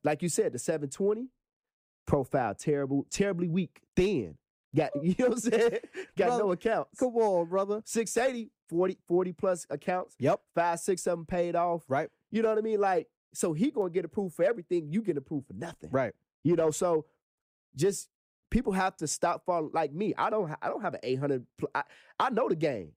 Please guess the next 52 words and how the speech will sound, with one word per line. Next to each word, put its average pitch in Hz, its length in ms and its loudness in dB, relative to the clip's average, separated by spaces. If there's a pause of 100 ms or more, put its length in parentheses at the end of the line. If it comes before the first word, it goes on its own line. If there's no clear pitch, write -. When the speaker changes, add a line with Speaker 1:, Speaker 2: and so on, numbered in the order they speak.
Speaker 2:
Right. 131 240 0 (160)
Speaker 1:
I 202 80 0
got 170 140 0
a 156 40 -2
seven 175 320 -2
ninety. 190 200 -2
I 135 100 -4
don't 339 100 -6
have 208 120 -2
an 131 120 -8
eight 143 180 -6
fifty. 170 340 -2
That's 160 160 0
the 143 60 2
Speaker 2:
Right. 131 160 0
Speaker 1:
max 165 340 -4
score. 202 300 -2 (200)
I - 20 -4
Speaker 2:
Right. 131 180 0
Speaker 1:
don't 190 200 0
have 190 240 0
it. 135 80 -8 (240)
I 190 100 0
got 196 160 0
a 131 40 -6
pretty 180 260 0
good 202 160 2
score, 165 220 2
but 139 120 -4
I'm 190 160 0
not 185 220 -2 (500)
beating 156 220 -2
myself 147 340 -2
up 139 120 -2
saying, 120 120 -2
"I 110 80 0
gotta 131 300 0
have 131 160 0
an 104 60 -2
eight 120 160 -2
hundred." 123 300 -2 (360)
This 220 180 2
is 180 80 -8
what 165 140 0
I 156 80 0
tell 151 220 -2
all 139 40 -2
my 147 140 -2
clients. 123 300 -4
I - 20 -2
say, 131 180 -2
"Listen, 139 420 -2